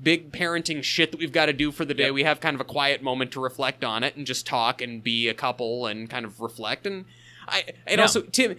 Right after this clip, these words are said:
Speaker 1: Tim has a bit here that's funny where he says to Jill, like, "Listen, I, I have to let you know, um, that story I told you about me and my friends going to the library," and he hangs his head and puts his head in his hands like, "It wasn't true." And,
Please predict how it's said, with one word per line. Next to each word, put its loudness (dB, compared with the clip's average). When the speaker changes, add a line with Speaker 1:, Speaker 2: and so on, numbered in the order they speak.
Speaker 1:
Tim 4
has 4
a 0
bit 6
here 2
that's -4
funny 0
where 0
he 0
says -2
to -6
Jill, 2
like, 0
"Listen, 0
I, -4
I -2
have -2
to -12
let -4
you -8
know, -6
um, -8
that 2
story 4
I 8
told 0
you 0
about 4
me 0
and 0
my 0
friends -2
going 0
to 0
the 0
library," 2
and 0
he -6
hangs -2
his -2
head 0
and -8
puts -8
his -4
head -2
in -10
his -6
hands -4
like, -8
"It 4
wasn't 6
true." 4
And, 2